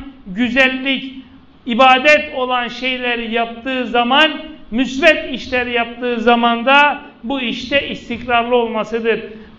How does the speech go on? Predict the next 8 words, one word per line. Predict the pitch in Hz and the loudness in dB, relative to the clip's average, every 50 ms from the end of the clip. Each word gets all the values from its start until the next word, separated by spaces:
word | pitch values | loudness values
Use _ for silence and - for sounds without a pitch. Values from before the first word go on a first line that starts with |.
| - 311 | -2 0
Bugün | 302 285 262 247 254 247 240 240 | 2 2 4 2 2 0 0 0
gelip | 240 254 247 247 254 240 240 240 247 240 | 2 2 2 2 0 -2 -2 -6 -6 -2
yarın | 254 262 254 254 247 247 247 247 247 247 247 247 - - - - - - - | 0 2 4 2 2 0 -2 -4 -6 -10 -16 -20 -20 -20 -20 -20 -20 -12 -4
eğer | 262 254 247 247 240 220 240 233 - - - - | 0 2 2 2 2 0 -4 -10 -16 -16 -14 -8
yanlış | 208 220 247 262 269 294 311 285 - | 0 2 2 2 2 0 -2 -2 -2
içerisine | 285 269 - - 247 254 240 226 - - 240 226 226 214 | -6 -8 -2 0 0 0 0 -2 -4 -4 -4 -4 -4 -4
düşmüş | 240 240 240 240 240 269 254 - 262 | -4 -6 -4 -4 -4 -6 -6 -4 -4
ise | 269 233 - - 254 | -6 -6 0 4 6